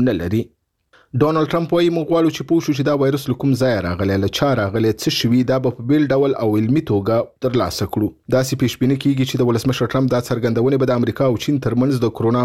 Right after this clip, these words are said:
وایروس پر سر اختلافات ژور کړي. د امریکا ولسمشر اټکل کوي چې ښایي د کرونا وایروس سهواً د ووهان د وایروس پېژندنې لابراتوار څخه بهر شوی وي. چینایي چارواکي وایي، داسې هیڅ شواهد نشته چې د کرونا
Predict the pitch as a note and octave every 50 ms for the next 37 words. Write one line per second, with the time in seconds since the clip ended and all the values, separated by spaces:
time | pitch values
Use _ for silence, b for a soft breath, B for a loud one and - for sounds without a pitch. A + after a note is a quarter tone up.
0 | A#2 A2+ A2 A2+ B2+ C3 C3+ - A2+ G#2 - - B2 B2 - G#2 - - - G2+
1 | G2+ F#2+ - A2+ A2 G#2 F#2 - A2+ A#2 A#2 A#2 G2 - - - F#2+ F2 - _
2 | B B B B B B B B B B G#2 G#2+ A2+ A#2 A#2 A2 - - B2+ B2+
3 | A#2+ A#2 A#2 - C3+ B2+ - - A#2+ A#2 A2 - - C3 B2+ - - D3 B2 -
4 | A#2 - - B2 B2 A#2 A2 G2+ - A2 G#2+ A2+ A#2+ B2 A#2 G#2+ G#2+ G#2+ A2 B2+
5 | C3 - - C#3 C3 B2+ C3+ C#3 C#3 C#3 C3 B2 G#2+ G2+ G2+ G2 - C3 C#3 C3+
6 | B2+ A2+ G#2+ G2+ G2+ G2+ G2+ G#2+ - - - G#2 F#2+ A2 G#2 G#2+ B2 C#3 C3+ A#2+
7 | G#2+ G2+ G2 F#2+ G2+ G2+ F#2+ F#2+ - A#2 G#2 F#2+ - - - - A2+ A2+ G#2 A#2+
8 | A2+ - - - G#2+ G2+ F#2+ F#2+ G2 G#2 G2+ _ _ _ _ _ _ _ _ _
9 | _ _ _ _ B B B B B B B - - D3+ D#3 D#3+ D#3 - D#3+ D3+
10 | D3 D3+ D3 C#3 - D3+ D#3 D3+ C#3+ D3+ C#3 C#3 - D#3 D#3 D3+ - - B2+ A#2+
11 | A#2+ C3 B2+ C3 C3+ B2+ - - B2+ - A#2+ A2+ G#2 - G#2+ A2 A2 A#2